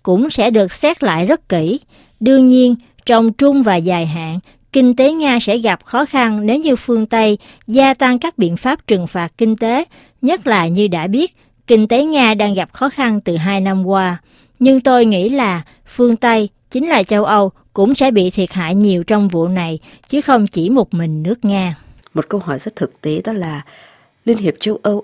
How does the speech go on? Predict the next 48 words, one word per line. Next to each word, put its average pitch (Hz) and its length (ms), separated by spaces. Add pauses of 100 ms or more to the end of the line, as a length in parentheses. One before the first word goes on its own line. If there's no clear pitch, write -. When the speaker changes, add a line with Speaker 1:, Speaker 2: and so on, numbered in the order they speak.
Speaker 2:
ở 151 140
vào 143 160
thời 151 140
điểm 135 240
này 143 240 (220)
sẽ 214 140
phải 156 180
xoay 226 280
sở 143 260
ra 175 140
sao 202 300
nếu 190 160
như 233 120
Moscow 185 680 (320)
ngừng 170 260
cung 165 220
cấp 196 200
khí - 220
đốt 208 180 (100)
và 143 120
dầu 143 160
hỏa 139 340 (300)
cho 226 120
toàn 165 280
bộ 143 240 (100)
hai 214 200
mươi 220 100
tám 220 240
thành 175 220
viên 202 200
trong 208 180
khối. 185 360 (440)
Thế 269 100
rồi 185 160
tăng 269 300
trưởng 147 260
của 131 140
khu 214 180
vực 175 200
đồng 147 340
tiền 151 260
chung 190 220
châu 185 220
Âu 202 280 (400)
vốn 196 180
đã 196 200
èo 151 220
uột, 156 220